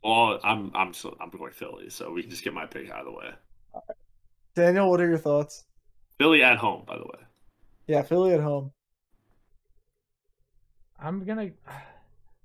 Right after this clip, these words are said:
Speaker 1: I respect the Jaguars. I'm not
Speaker 3: I'm
Speaker 1: gonna be
Speaker 3: gonna,
Speaker 1: like, "I think the
Speaker 3: I,
Speaker 1: Jaguars are
Speaker 3: I
Speaker 1: gonna
Speaker 3: think
Speaker 1: lose."
Speaker 3: I'm gonna go with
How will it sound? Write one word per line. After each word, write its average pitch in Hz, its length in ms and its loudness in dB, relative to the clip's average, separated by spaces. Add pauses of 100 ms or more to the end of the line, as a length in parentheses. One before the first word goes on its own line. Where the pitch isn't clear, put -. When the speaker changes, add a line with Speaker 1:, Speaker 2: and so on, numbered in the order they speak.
(640)
Speaker 1:
I 151 120 6
respect 196 500 2
the 127 160 0
Jaguars. 165 540 4
I'm 156 180 0
not 170 120 4
Speaker 3:
I'm 190 100 0
Speaker 1:
gonna 247 160 0
be - 60 -2
Speaker 3:
gonna, - 120 -8
Speaker 1:
like, 117 80 -2
"I - 20 -18
think 156 120 -2
the 175 60 2
Speaker 3:
I, 208 40 2
Speaker 1:
Jaguars 104 300 -2
are 143 40 -6
Speaker 3:
I - 40 -4
Speaker 1:
gonna - 80 -10
Speaker 3:
think 208 180 -2
Speaker 1:
lose." 165 140 -2
Speaker 3:
I'm 160 40 -6
gonna 147 220 -6
go 135 200 -6
with 135 180 -6